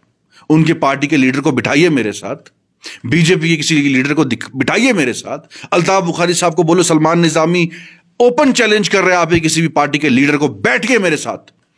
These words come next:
डेवलपमेंट पे मेरे साथ बहस करिए, कितनी नौकरियां दी है मुझ-, मेरे साथ बहस करिए,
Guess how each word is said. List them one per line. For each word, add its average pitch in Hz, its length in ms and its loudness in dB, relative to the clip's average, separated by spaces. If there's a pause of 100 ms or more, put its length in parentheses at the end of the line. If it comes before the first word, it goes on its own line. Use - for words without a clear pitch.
(180)
डेवलपमेंट 220 720 0
पे 220 80 4
मेरे 196 220 0
साथ 165 160 0
बहस 135 320 -2
करिए, 80 380 -12 (1000)
कितनी 254 320 2
नौकरियां 226 500 2
दी 196 120 -2
है 190 80 2
मुझ-, 160 320 -6
मेरे 151 220 0
साथ 135 140 0
बहस 110 300 -4
करिए, 82 360 -10